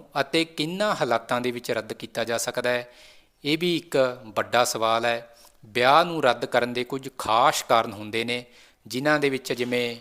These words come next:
ਇੱਕ ਧੋਖਾਧੜੀ ਸ਼ਾਮਲ ਹੈ। ਜੇਕਰ ਪਤੀ ਪਤਨੀ ਦੇ ਵਿੱਚੋਂ ਕਿਸੇ ਇੱਕ ਨੇ ਕਿਸੇ ਦੇ ਨਾਲ ਧੋਖਾ ਕੀਤਾ ਹੈ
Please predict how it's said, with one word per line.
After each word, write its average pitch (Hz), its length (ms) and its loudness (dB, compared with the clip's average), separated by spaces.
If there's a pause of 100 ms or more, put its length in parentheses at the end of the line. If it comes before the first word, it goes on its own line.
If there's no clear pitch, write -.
(140)
ਇੱਕ 143 320 -6
ਧੋਖਾਧੜੀ 120 640 -2
ਸ਼ਾਮਲ 104 380 -6
ਹੈ। 92 220 -6 (400)
ਜੇਕਰ 151 340 2
ਪਤੀ 170 440 0
ਪਤਨੀ 131 380 0
ਦੇ 127 140 2
ਵਿੱਚੋਂ 117 520 -6 (200)
ਕਿਸੇ 165 300 0
ਇੱਕ - 460 -6
ਨੇ 175 180 -2
ਕਿਸੇ 156 340 -2
ਦੇ 139 120 0
ਨਾਲ 131 240 2
ਧੋਖਾ 123 260 -4
ਕੀਤਾ - 320 -12
ਹੈ 95 160 -10